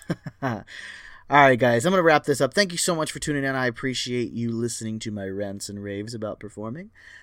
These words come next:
Uh, I really do wanna work with you, though. I'm, I'm looking forward to hearing from you and, and chatting with you. And, and, you know, why haven't you booked this yet? Seriously, let's get on it. Come on. Stop holding yourself back. Move it,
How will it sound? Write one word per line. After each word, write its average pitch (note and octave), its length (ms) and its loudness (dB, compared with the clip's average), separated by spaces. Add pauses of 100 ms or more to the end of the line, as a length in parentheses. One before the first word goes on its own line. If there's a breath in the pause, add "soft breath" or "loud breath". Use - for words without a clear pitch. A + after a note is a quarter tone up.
(180 loud breath)
Uh, A#2 200 2
I D#3 60 4
really F3+ 300 6
do D3+ 100 0
wanna C3 120 0
work A#2 220 -2
with G#2 100 -8
you, G#2+ 120 -8
though. G2+ 140 -4
I'm, B2 260 -2
I'm C3 160 -4
looking C3+ 200 -4
forward A#2+ 280 -4
to A#2 60 -4
hearing A2+ 260 -6
from A2 180 -8
you G#2+ 160 -6
and, G2+ 100 -10
and G2+ 200 -14
chatting A#2 340 -6
with A2+ 200 -10
you. G#2+ 220 -6
And, G2 260 -10
and, F#2 340 -14
you A2 80 -12
know, F2 60 -10
why A2+ 180 -8
haven't A2+ 380 -10
you G2 120 -12 (180)
booked - 220 -12
this - 220 -14
yet? D#2 220 -14 (300)
Seriously, - 580 -12 (280)
let's - 160 -12
get A#2 120 -6
on G2+ 180 -6
it. - 100 -20 (320)
Come A2+ 140 -10
on. G2 200 -8 (440 loud breath)
Stop B2+ 240 0
holding C#3+ 200 2
yourself B2+ 300 0
back. - 280 -2 (260)
Move E3+ 180 6
it, E3 140 6